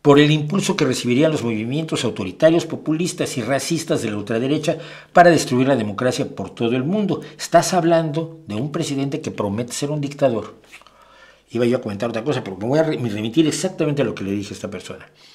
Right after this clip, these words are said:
Dos, si impidiera entrar inmigrantes, la economía de Estados Unidos, sobre todo agrícola,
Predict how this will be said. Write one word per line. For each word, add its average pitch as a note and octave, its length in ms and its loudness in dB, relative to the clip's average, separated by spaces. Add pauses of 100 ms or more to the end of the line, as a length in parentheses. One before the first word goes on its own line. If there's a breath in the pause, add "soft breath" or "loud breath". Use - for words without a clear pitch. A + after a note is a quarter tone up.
(280 soft breath)
Dos, D3 340 2 (260 loud breath)
si - 180 -4
impidiera E3 360 4
entrar F#3+ 200 2
inmigrantes, D#3+ 480 2
la C#3 80 2
economía B2 300 -2
de D#3 80 2
Estados D3+ 340 0
Unidos, B2+ 460 -4
sobre A2 300 -2
todo E3 200 2
agrícola, E3 460 0